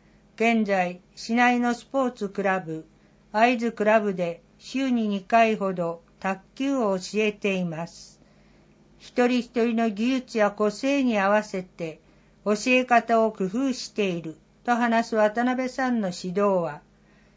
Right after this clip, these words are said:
基礎をしっかり教えてくれるので、上達が実感できるとクラブの皆さんにも好評です。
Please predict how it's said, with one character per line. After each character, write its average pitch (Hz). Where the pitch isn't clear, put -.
基 -
礎 247
を 233
し -
っ -
か 285
り 269
教 220
え 233
て 220
く 220
れ 220
る 214
の 196
で、 160
上 226
達 247
が 226
実 196
感 262
で 240
き 214
る 165
と 170
ク 220
ラ 240
ブ 233
の 226
皆 226
さ 262
ん 254
に 240
も 180
好 208
評 202
で 160
す。 -